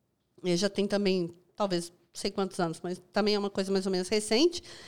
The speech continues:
é, que autoriza <clears throat> que casais, né,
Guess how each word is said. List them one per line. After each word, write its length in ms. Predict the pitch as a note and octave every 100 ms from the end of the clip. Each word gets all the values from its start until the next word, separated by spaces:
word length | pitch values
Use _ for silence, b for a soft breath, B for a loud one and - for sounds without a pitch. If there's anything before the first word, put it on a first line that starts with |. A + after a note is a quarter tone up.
| B B B -
é, 280 | A3+ G#3
que 180 | G3 -
autoriza 760 | D4 E4 F4 B3 G#3 A#3+ D#4 E4+ F4 -
<clears throat> 320 | A#3+ A3+ -
que 420 | - A#3+ A3 E3+ - _ _ _ _ _ _ - -
casais, 500 | G#3+ F#3+ F3+ F3+ F3
né, 260 | G#3 D4+